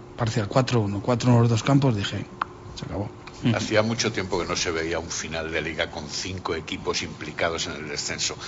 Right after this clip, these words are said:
Speaker 3: Quizá a consecuencia de cómo está el balonmano español, de que se han tenido que equiparar muchas cosas en los equipos, por la coyuntura económica principalmente.
Speaker 1: Bueno, es que va a haber menos diferencias en los partidos, la gente se puede divertir más.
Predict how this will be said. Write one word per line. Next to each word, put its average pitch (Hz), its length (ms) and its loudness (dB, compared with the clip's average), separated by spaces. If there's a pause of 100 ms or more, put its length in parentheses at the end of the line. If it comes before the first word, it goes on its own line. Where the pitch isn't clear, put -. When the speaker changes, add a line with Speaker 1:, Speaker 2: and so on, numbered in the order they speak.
(220)
Speaker 3:
Quizá 107 440 8
a 104 80 2
consecuencia 92 1040 2 (320)
de 85 100 0
cómo 92 160 0
está - 160 0
el 87 60 2
balonmano 80 420 0
español, 80 600 -4
de 73 80 -10
que - 140 -8 (120)
se - 140 2
han 87 120 -4
tenido 82 320 -4
que 82 100 -6
equiparar 80 540 0
muchas 80 380 -6
cosas - 400 -6
en 80 80 -10
los 76 160 -8
equipos, 92 380 -8 (360)
por 73 120 -4
la 76 60 -2
coyuntura 73 460 -8
económica 78 540 -6
principalmente. - 720 -10 (220)
Speaker 1:
Bueno, 202 280 8
es 175 120 8
que 180 80 8
va 175 60 12
a 170 40 12
haber 160 100 12
menos 156 200 12
diferencias 135 420 10
en 120 60 8
los 110 100 6
partidos, 165 440 4
la 110 80 4
gente 147 180 6
se 135 100 10
puede 131 140 10
divertir 113 320 10
más. 175 260 6